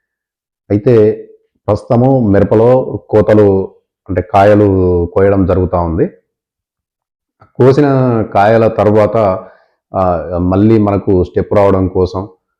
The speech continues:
అంటే రెండో స్టెప్ రావడం కోసం, రెండో స్టెప్ వచ్చిన వాళ్ళు మూడో స్టెప్ రావడం కోసం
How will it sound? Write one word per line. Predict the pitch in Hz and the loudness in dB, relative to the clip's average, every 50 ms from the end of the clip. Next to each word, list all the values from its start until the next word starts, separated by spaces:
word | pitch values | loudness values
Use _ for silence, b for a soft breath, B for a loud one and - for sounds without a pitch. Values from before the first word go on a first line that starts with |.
| _ _ _ - | _ _ _ -6
అంటే | 95 90 95 90 | -2 0 0 0
రెండో | 85 95 98 98 104 101 | 2 2 2 2 2 2
స్టెప్ | - - 98 90 - | 0 -2 -4 -2 -2
రావడం | 95 90 90 92 92 92 | 0 0 2 2 0 -2
కోసం, | 80 87 87 82 101 92 90 - _ _ _ _ _ - | -2 -4 -4 -4 -6 -8 -10 -10 _ _ _ _ _ -6
రెండో | 101 101 104 110 107 | -4 0 2 0 0
స్టెప్ | 110 - 113 101 - 117 | 0 0 -2 -2 0 2
వచ్చిన | 113 107 98 95 95 - 107 104 | 2 4 4 2 0 0 -2 0
వాళ్ళు | 101 101 98 98 98 | 0 2 2 2 0
మూడో | 92 90 95 95 95 95 | 0 0 0 0 0 -2
స్టెప్ | 90 - 104 90 - | -2 -4 -8 -8 -4
రావడం | 92 90 87 90 90 90 90 | -4 -2 0 -2 -2 -4 -6
కోసం | - 90 90 87 - 104 92 90 90 | -6 -6 -6 -6 -6 -8 -10 -10 -12